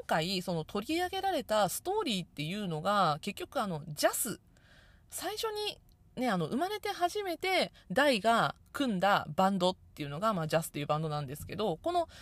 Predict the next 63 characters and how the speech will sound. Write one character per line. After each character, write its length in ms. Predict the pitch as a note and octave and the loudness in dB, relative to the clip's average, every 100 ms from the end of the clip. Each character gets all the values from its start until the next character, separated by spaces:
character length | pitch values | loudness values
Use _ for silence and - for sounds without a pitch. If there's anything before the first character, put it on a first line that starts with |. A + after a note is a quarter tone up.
| - | -8
ジ 160 | F3 D#4 | 0 0
ャ 60 | G#4+ | 0
ス 160 | C5 | -2
の 100 | D#4 | -4
成 240 | F#3+ G3 G#3+ | -2 -4 -2
長 180 | A#3 | 0
物 220 | A3 A3 G#3+ | 0 -2 -2
語 80 | |
っ 40 | A3 | 0
て 240 | D#3 C#3 - - | 0 -2 -8 -2
い 100 | F#3+ | -2
う 120 | G3+ | -2
と 100 | A#3 | -4
こ 100 | B3+ | -2
ろ 80 | B3 | 0
に 80 | F3 | 0
軸 260 | E3+ G3+ | 0 0
足 180 | G#3 - | 0 0
を 100 | G3+ | -2
置 160 | - G#3+ | -2 -2
い 20 | |
た 120 | A#3+ | -2
が 100 | G3+ | -2
た 120 | F3 | -2
め 120 | F3 | -2
に、 340 | F#3 A#3+ G3+ - - - - - - | 0 2 2 0 -14 -20 -20 -16 0
ま 180 | G4+ | 0
ず 380 | B4 E4+ D4 E3+ - - | 0 -2 -2 -4 -8 -8
ド 180 | E3+ B3+ | 0 2
ラ 160 | E4+ | 2
ム 220 | F4 E4+ | 2 -2
初 240 | D#4+ - C4 | -2 -4 -4
心 260 | D#4 E4 | -2 -4
者 220 | - E3 C#3+ | -4 -4 -2
で 120 | F3 | -2
あ 140 | F3 | -2
る 220 | E3 D#3 - | -2 -4 -6
玉 240 | - A4+ A4+ | -8 -4 2
田 140 | F#3 | 4
が 180 | C3+ G#2 - - - | 4 0 -4 -20 -16
成 240 | - A#3 A3 | -2 0 0
長 200 | A3 A3 | 0 -2
す 140 | G#3 | -2
る 100 | G3 | -4
部 120 | G3 | -4
分 200 | F3 D#3 | -4 -4
っ 20 | D3 | -4
て 120 | D3 | -6
い 40 | |
う 80 | C#3+ | -6
の 100 | C#3+ | -4
が 280 | C#3 C#3+ C3+ | 0 0 4
大 160 | E4+ | 4
き 120 | - - | 4 -4
く 100 | D#3 | -2
描 200 | D#3 D#3+ | 0 2
か 140 | G3+ | 0
れ 80 | E3+ | 0
て 140 | - | -4
い 60 | D3 | -4
る 80 | D3 | -4
の 140 | C#3+ | -2
で、 240 | E3+ D#3 | -2 -2